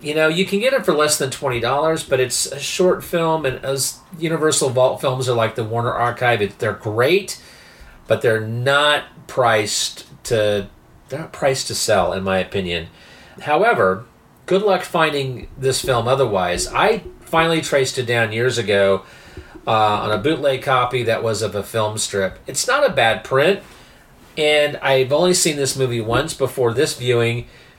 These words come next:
For some reason, it just didn't connect with me. But the second viewing for this show,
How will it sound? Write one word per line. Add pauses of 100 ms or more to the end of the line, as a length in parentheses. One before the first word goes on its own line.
(440)
For
some
reason,
it
just
didn't
connect
with
me. (540)
But
the
second
viewing (240)
for
this
show,